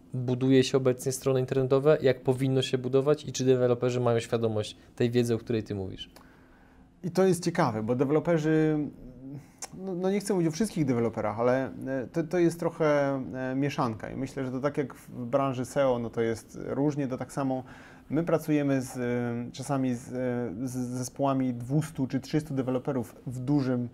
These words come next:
Speaker 2: e, enterprise'ie, nie? I to jest
Speaker 1: Mhm.
Speaker 2: czasami tak, że, znaczy czasami, mieliśmy dwa, dwie takie sytuacje jak na razie, bo też nie jest to jakiś tam, nie wiadomo, nie mamy tylu tych klientów, ale,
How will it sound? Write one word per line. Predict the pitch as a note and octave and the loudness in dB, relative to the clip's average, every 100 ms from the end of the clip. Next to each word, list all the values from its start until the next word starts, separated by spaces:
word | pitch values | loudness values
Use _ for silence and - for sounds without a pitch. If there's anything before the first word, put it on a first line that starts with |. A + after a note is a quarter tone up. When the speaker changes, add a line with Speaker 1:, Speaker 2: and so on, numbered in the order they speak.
| - - - - | -12 -20 -20 -10
Speaker 2:
e, | G#2+ A2 A2 A2 | -4 -2 -2 -2
enterprise'ie, | D3+ C3+ C3+ B2 G#2+ - - | -2 -2 0 2 0 -2 -10
nie? | - G3+ A3+ D#3 | -8 -8 -6 -4
I | |
to | C3+ | 0
jest | D#3 D3 | 2 2
Speaker 1:
Mhm. | |
Speaker 2:
czasami | D#3 D#3 C#3 | -2 -2 -2
tak, | C#3 E3 | 0 -2
że, | D3+ D3 A#2 | 0 -2 -2
znaczy | C3 C3 | -4 -6
czasami, | B2 C#3 A#2 | -4 0 0
mieliśmy | A#2+ B2+ C3+ | 0 -2 -4
dwa, | B2 C#3 D3 | 0 2 2
dwie | C#3 D#3 | 0 -2
takie | - C3+ | -2 -8
sytuacje | - D#3 D3 A2 - | -6 -2 -2 -2 -6
jak | A2 - | -8 -6
na | A2+ | -2
razie, | A2+ A2 G2+ | 0 0 -4
bo | G2 G2+ - | -8 -12 -8
też | A#2 - | -8 -6
nie | A2 | -6
jest | G2+ | -4
to | G#2+ | -6
jakiś | G2+ - | -8 -10
tam, | A2+ G#2 A2 | -12 -10 -8
nie | A2 | -4
wiadomo, | A2 A2 G#2+ | -2 -4 -4
nie | A2+ | -4
mamy | A2+ G2+ | -2 -4
tylu | A#2+ G#2+ | -6 -6
tych | A#2 | -10
klientów, | - E3+ C#3+ A2 | -6 -4 -4 0
ale, | A#2 | 0